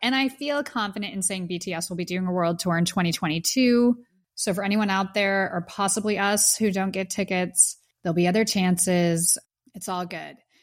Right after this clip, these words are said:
Okay, let's get into this episode, Charity, because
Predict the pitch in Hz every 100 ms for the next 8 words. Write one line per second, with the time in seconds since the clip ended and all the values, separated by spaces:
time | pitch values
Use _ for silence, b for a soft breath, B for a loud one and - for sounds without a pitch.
0 | b b 269 277 285 247 214 175 156 202
1 | 240 240 269 233 - 208 202 185 - 208
2 | 180 196 180 175 175 190 185 196 180